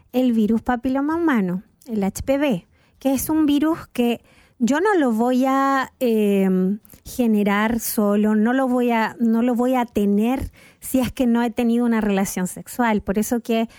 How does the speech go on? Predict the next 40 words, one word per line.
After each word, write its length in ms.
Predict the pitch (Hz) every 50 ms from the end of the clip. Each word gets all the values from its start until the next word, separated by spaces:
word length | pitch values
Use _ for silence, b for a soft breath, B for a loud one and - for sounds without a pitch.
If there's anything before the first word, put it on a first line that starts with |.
| B B B B B
eh, 300 | - 226 220 208 190 - -
claro, 300 | 254 247 233 226 196 196
se 220 | - - 220 208
va 120 | 202 226 240
a 40 |
asociar 480 | 262 - - 269 254 - 269 262 254 254
siempre 480 | 240 - - 247 247 247 233 254 262 262
más 420 | 262 262 269 277 302 320 - B B B B B B B _
al 480 | - 226 233 233 254 269 285 285 247 226
hecho 340 | 233 240 240 - 294 302 262
de 120 | 247 226
tener 320 | 208 220 208 214 226 262
una 200 | 320 349 330 294
vida 240 | 247 254 254 240 240
sexual 480 | 214 - 220 - - - 214 190 190 185
activa, 560 | 185 - - - 269 277 262 196 175 175 185
y 120 | 185 190 202
un 120 | 202 196
Papa 300 | - 214 196 - - 214
Nicona-, 580 | 220 233 226 - 254 269 269 262 254 233 240 - _ - -
Papa 280 | - - 214 208 220 226
Nicolau 540 | 240 247 - - 269 277 277 269 262 262 262
en 180 | 262 233 214
una 240 | 214 214 208 208 214
virgen 500 | 202 196 226 247 240 233 - 285 285 262
es 160 | 240 208 196
como, 340 | - - 214 202 202 196 196 B B B B B B B B _
no, 260 | - - 233 226 202
no 180 | 185 220 233 220
tendría 380 | 220 226 220 220 226 233 220
mucha 300 | 220 226 226 226 - 226
razón 260 | 202 202 202 - 214 202
de 100 | 214 208
ser, 240 | - - 202 185 - _
pero 360 | - 247 233 220 196 214 b b b b b b b b b b b
eso 300 | - 240 233 - 262 247
no 160 | 233 226 220
quita 460 | 214 - 247 254 262 233 - 247 240 214
que 220 | - 226 208 202
yo 360 | 196 214 214 208 208 214 b